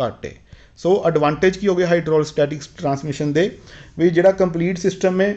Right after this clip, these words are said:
ਉਹ ਇੱਕ ਤਾਂ ਪਹਿਲੀ ਗੱਲ light in weight ਹੈ, ਇਸ ਕਰਕੇ ਵਹੀਕਲ ਦਾ weight ਘੱਟ ਗਿਆ। ਕਿਸੇ ਵੀ ਸਪੀਡ 'ਤੇ ਆਪਾਂ ਨੂੰ ਚਲਾ ਸਕਦੇ ਹਾਂ, ਵੀਲ ਅਸੀਂ ਕਿਸੇ ਵੀ ਡਿਸਟੈਂਸ 'ਤੇ ਫਿੱਟ ਕਰ ਸਕਦੇ ਹਾਂ। ਇੱਕ ਲੀਵਰ ਜਿਹੜਾ ਹੈ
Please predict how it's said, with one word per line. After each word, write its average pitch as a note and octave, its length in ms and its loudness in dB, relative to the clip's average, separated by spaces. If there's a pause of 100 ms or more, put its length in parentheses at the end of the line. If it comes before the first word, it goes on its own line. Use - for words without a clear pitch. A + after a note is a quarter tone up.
(100)
ਉਹ D#3 80 -4
ਇੱਕ C#3+ 140 -4
ਤਾਂ E3+ 120 2
ਪਹਿਲੀ E3 220 0
ਗੱਲ E3+ 200 4
light C3+ 220 2
in D#3+ 100 -4
weight D#3+ 240 -2
ਹੈ, F#3 100 -2 (440)
ਇਸ C#3 120 -8
ਕਰਕੇ D#3 240 0
ਵਹੀਕਲ D3+ 380 2
ਦਾ D#3+ 80 2
weight D3+ 340 -2
ਘੱਟ D3 120 0
ਗਿਆ। D3+ 200 2 (340)
ਕਿਸੇ F3 220 2
ਵੀ F3+ 120 2
ਸਪੀਡ E3+ 320 -4
'ਤੇ F3 100 0
ਆਪਾਂ E3+ 180 0
ਨੂੰ E3 80 -2
ਚਲਾ C3 260 2
ਸਕਦੇ C#3+ 340 -2
ਹਾਂ, E3+ 140 -2 (300)
ਵੀਲ E3 300 2
ਅਸੀਂ F#3+ 200 0
ਕਿਸੇ F3+ 220 2
ਵੀ F3+ 100 0
ਡਿਸਟੈਂਸ E3+ 380 -2
'ਤੇ F3 100 -4
ਫਿੱਟ E3+ 220 -2
ਕਰ E3+ 160 2
ਸਕਦੇ E3 340 -4
ਹਾਂ। E3+ 120 -2 (420)
ਇੱਕ F#3 280 0
ਲੀਵਰ F3+ 340 2
ਜਿਹੜਾ E3+ 260 2
ਹੈ F3 120 -12